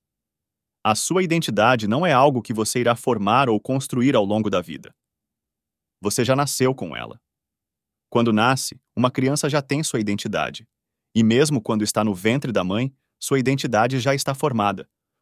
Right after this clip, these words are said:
pois Deus definiu a nossa identidade e forma quando ainda éramos apenas uma ideia desenhada em sua prancheta.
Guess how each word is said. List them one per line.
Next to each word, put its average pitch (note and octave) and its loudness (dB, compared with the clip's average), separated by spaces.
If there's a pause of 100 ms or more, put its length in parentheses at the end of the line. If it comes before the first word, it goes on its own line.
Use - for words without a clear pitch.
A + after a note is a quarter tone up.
pois A2 2
Deus A#2+ 2
definiu B2 0
a G2+ 4
nossa A2 0
identidade G#2 -2 (180)
e C#3 0
forma C3+ 2
quando G#2+ 0
ainda B2+ 0
éramos B2 2
apenas C#3+ -2
uma D#3+ -2
ideia B2 0
desenhada G#2 -2
em G2+ -6
sua G#2 0
prancheta. - -4